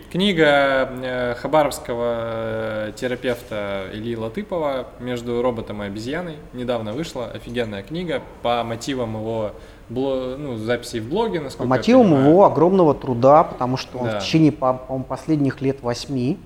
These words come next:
Speaker 2: пишет, э, и он прям прикольно пишет о разнице между
Speaker 1: Да.
Speaker 2: эмоциональностью и функциональностью.
Speaker 1: Да.
Speaker 2: Я здесь поддержу, правда.
Speaker 1: Очень
Speaker 2: Очень классно.
Speaker 1: крутая книга, я ее только сегодня начал читать, и такой: «Нифига, как, как,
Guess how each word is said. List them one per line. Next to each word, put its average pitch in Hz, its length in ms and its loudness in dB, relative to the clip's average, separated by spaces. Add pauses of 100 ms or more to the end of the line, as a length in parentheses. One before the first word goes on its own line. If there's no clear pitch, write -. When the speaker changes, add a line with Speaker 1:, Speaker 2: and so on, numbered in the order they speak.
(100)
Speaker 2:
пишет, 147 380 0
э, 113 680 0
и 123 80 2
он 147 160 6
прям 147 240 4
прикольно 165 400 2
пишет - 420 0
о 143 320 6
разнице 170 540 4
между 135 220 4
Speaker 1:
Да. 135 80 4
Speaker 2:
эмоциональностью 143 760 2
и - 20 -4
функциональностью. 135 880 0
Speaker 1:
Да. 143 60 2
Speaker 2:
Я 175 60 6
здесь 175 120 -4
поддержу, 131 420 2 (140)
правда. 113 220 -2 (240)
Speaker 1:
Очень 165 80 2
Speaker 2:
Очень 170 160 -2
классно. 127 240 0
Speaker 1:
крутая 143 180 2
книга, 190 260 -2
я 147 200 2
ее 131 80 0
только 127 240 -8
сегодня 127 320 -4
начал 117 320 -6
читать, 156 400 -2
и - 20 -12
такой: 113 300 -6
«Нифига, 110 480 -6
как, 107 140 -12 (260)
как, 104 180 -8